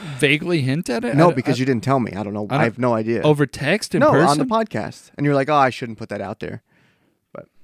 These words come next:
Speaker 2: anyway,
Speaker 1: Hmm.
Speaker 2: we should also explain what happened at the end of that last episode, 'cause it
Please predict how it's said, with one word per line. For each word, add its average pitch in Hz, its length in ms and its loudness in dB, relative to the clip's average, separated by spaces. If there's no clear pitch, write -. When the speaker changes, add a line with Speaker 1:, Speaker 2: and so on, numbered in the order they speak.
Speaker 2:
anyway, 196 240 6
Speaker 1:
Hmm. 156 60 2
Speaker 2:
we 226 100 -2
should 269 140 -2
also 202 260 0
explain 151 360 0
what 135 100 4
happened 117 360 -2
at 120 100 -8
the 110 140 -4
end 110 140 -4
of 117 60 -2
that 110 180 -4
last 107 260 -4
episode, 170 500 -4
'cause 131 160 0
it - 100 -4